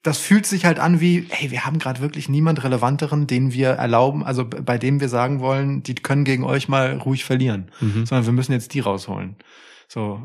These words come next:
Speaker 1: wir, wir haben auf die Schnelle keine bessere Idee.
Speaker 2: Ja, ja.
Speaker 1: Äh,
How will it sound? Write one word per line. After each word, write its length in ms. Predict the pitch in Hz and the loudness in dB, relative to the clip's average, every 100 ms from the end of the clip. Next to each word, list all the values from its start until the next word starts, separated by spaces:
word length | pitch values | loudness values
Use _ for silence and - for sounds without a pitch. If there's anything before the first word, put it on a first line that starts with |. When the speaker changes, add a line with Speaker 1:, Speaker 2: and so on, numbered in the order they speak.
| 170 | -6
Speaker 1:
wir, 240 | 127 117 | -4 0
wir 100 | 123 | 0
haben 140 | 131 | 2
auf 140 | 135 131 | 0 -2
die 80 | 139 | -2
Schnelle 240 | 131 131 | 0 -2
keine 240 | 127 127 | 0 -2
bessere 320 | 120 117 120 127 | -2 -4 -6 -4
Idee. 340 | 120 117 92 - - | -2 -4 -6 -14 -8
Speaker 2:
Ja, 160 | 120 113 117 135 | 0 2 2 -2
ja. 120 | |
Speaker 1:
Äh, 40 | 131 | -4